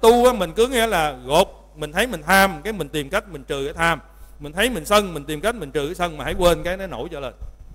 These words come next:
Là tại sao? Mình đè nó xuống thì nó nổi trở lại.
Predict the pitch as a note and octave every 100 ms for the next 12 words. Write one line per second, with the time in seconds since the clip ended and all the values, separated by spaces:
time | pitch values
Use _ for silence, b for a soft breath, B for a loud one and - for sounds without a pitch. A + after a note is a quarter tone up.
0 | - - - - - D3+ D3 F#3 G#3+ G#3
1 | A3+ - - - - D3+ E3+ F3 F3+ A3
2 | A#3+ C#4+ C#4+ G3 A3+ F3+ G#3+ A#3+ F#3 F3+
3 | B3